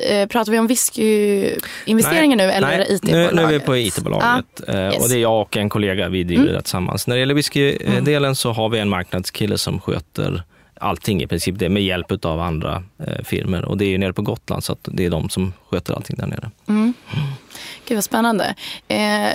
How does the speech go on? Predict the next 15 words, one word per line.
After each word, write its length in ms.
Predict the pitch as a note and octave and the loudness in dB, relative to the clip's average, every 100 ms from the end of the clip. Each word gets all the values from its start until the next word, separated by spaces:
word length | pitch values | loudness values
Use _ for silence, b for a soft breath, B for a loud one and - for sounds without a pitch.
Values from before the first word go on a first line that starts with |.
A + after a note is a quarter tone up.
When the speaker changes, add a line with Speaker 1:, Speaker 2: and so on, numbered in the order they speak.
| - - - | 0 -2 2
Speaker 1:
jag 80 | B3 | 2
vill 20 | |
bara 120 | A#3+ | 2
poängtera 440 | A3+ G#3+ G#3 B3 G#3+ | 2 -2 0 2 4
att 120 | F#3 | 4
vi 60 | A3 | 2
har 80 | |
pratat 380 | A3+ B3+ A3+ B3+ | 2 0 0 2
om 100 | B3+ | 4
det 60 | G#3 | 4
här 40 | |
flera 220 | - F3+ | 2 0
gånger, 420 | F3 G3 G#3 G#3+ G3+ | 2 2 2 2 0
eh, 680 | F#3+ - - G#2+ - - - | 0 -2 -2 -2 -2 -4 -4
i 180 | - | -2